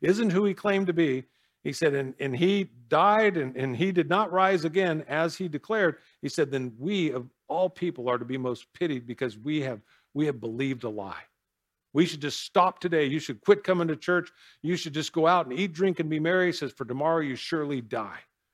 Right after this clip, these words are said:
But we don't, because why? Because we have a hope. We have a living hope in Jesus Christ. So he says, "You are the Christ, the Son of the living God." And it says in verse seventeen, Jesus answered and said to them,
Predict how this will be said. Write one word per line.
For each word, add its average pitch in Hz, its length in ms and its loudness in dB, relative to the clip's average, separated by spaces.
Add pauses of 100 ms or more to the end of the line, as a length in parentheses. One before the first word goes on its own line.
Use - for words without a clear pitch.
(280)
But 117 60 -4
we 127 120 -6
don't, 160 460 0
because 123 260 -6
why? 131 320 -4 (480)
Because 110 240 -8
we 117 80 -8
have 117 140 -6
a 104 60 -12
hope. - 500 -12 (440)
We 135 80 -2
have 127 120 -2
a - 20 -8
living 151 480 2
hope 107 400 -12 (540)
in 131 180 -6
Jesus 113 420 -8
Christ. 123 400 -6
So 143 120 2
he 135 60 0
says, 135 280 0 (320)
"You 175 160 8
are 170 80 8
the 139 100 0
Christ, 160 460 2
the 139 80 -4
Son 160 220 0
of 147 60 0
the 143 60 -2
living 143 280 0
God." 135 240 2
And 123 100 -4
it - 20 -12
says 131 180 -2
in 127 100 -6
verse 139 200 2
seventeen, 123 600 -4
Jesus 143 400 -4
answered 143 300 -4
and 117 100 -16
said 139 180 -2
to 135 60 -2
them, 135 180 -4